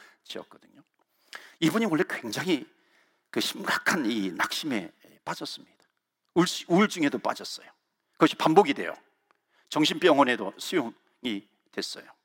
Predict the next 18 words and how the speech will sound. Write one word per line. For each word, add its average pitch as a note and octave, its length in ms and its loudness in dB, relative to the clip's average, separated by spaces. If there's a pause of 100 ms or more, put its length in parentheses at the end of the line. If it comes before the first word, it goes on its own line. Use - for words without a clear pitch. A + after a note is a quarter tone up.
(380)
자살 - 320 -4
충동이 C#3 380 -4
막 F#2+ 140 -2 (560)
밀려옵니다. G#2+ 760 -6
자살 D#3 280 0
시도도 C3+ 360 -2
여러 A2+ 200 2
번, G#2 160 0 (440)
어, G#2 300 -8
했어요. - 440 -10 (320)
그런데 A#2 220 -4
정신병원에서 G#2 720 -6 (160)
그 C3 100 -2
원장님이 A2 520 -6 (560)
이 G2 200 -2
윌리엄 A#2+ 300 0
쿠퍼에게 G2+ 680 -4 (220)
성경책을 - 680 -10